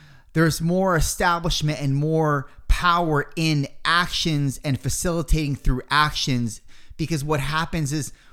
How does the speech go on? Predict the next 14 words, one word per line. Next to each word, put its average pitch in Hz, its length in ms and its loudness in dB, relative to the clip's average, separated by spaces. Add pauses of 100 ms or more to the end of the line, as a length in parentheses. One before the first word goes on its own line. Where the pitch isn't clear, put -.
(100)
when 156 240 0
we 208 320 -4 (100)
actively 165 760 -2
pursue 165 540 2
something, 120 680 -4 (360)
which 113 200 -4
is 131 120 0
the 147 140 -2
action, 135 680 0 (500)
and 160 180 2
then 156 200 2
we 175 360 -2
complete 170 580 2
it, 90 300 -6